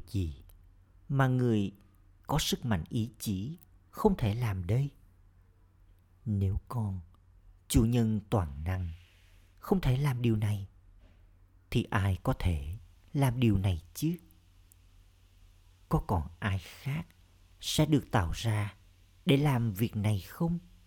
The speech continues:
Hay là con được tạo ra để làm việc này? Con phải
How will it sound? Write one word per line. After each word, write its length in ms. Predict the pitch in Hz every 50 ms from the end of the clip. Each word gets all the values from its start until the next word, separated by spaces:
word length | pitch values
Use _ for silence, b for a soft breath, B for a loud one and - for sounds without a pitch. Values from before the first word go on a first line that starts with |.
| - - - - - - - - - - - _ - - _ - _ - - _ _ _ _ _ - - - _ - _
Hay 180 | - - 113 92
là 340 | 85 82 78 78 76 - - - - - - - - - _ -
con 180 | - 185 175 156
được 200 | 131 104 - -
tạo 180 | - 85 80
ra 420 | 82 - - 110 104 107 104 98 - - - - - _ _ _ -
để 120 | - 143 143
làm 200 | 160 156 135 123 - -
việc 200 | 123 123 - 113
này? 360 | 107 104 107 110 110 110 - - - - - - - - - - - - - _ - _ _ _ _ _ - - _ _ - _ - _ _ - _ - - - - - - - _ _ -
Con 180 | - 113 98 -
phải 200 | - - 107 87